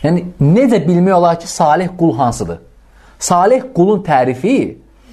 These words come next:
yəni, xəlvətdə də, gizdində də, aşkarda da eynidir. Yəni, aşkarda cəmaat içində olanda yaxşı olmur. Yəni, cəmaat içində yaxşı olub, xəlvətdə pis olmur.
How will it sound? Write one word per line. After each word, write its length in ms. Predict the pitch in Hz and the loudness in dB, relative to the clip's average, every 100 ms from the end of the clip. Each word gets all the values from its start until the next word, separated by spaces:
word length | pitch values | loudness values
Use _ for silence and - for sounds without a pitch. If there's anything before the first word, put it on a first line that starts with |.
| - - | -20 -6
yəni, 320 | 165 196 226 - - | 0 0 0 -6 -10
xəlvətdə 720 | - 175 175 175 160 - 233 | -4 0 2 0 -2 -2 0
də, 120 | 302 165 - - _ _ - | 0 -2 -6 -18 _ _ -2
gizdində 540 | 165 143 165 156 139 | -2 0 0 2 0
də, 100 | 101 98 - _ - - 165 | -2 -8 -18 _ -14 -6 -6
aşkarda 480 | - 214 185 220 | -2 0 0 0
da 120 | 190 170 | -2 0
eynidir. 420 | 170 131 92 - - - - - - - - - - - | -2 -2 -8 -14 -20 -20 -20 -20 -20 -20 -20 -20 -12 -4
Yəni, 160 | 180 | -2
aşkarda 560 | 196 196 - 220 233 - | -2 -2 0 0 0 0
cəmaat 460 | 226 214 247 247 | 0 2 0 -2
içində 260 | - 208 220 | -4 0 2
olanda 160 | 214 233 | 2 2
yaxşı 240 | 202 - 208 | 0 0 0
olmur. 300 | 180 101 - _ _ _ _ _ - | 0 -4 -12 _ _ _ _ _ -4
Yəni, 220 | 180 165 - _ _ - | -4 -4 -12 _ _ -4
cəmaat 400 | 185 202 233 240 | 0 2 0 -2
içində 240 | 214 208 | -2 2
yaxşı 360 | 208 175 - 233 | 2 0 0 2
olub, 320 | 196 240 - - - | 4 2 -2 -18 -10
xəlvətdə 480 | - 180 185 180 226 | -4 -2 -2 -2 -4
pis 160 | - 208 | -2 -2
olmur. 300 | 160 101 | -2 -6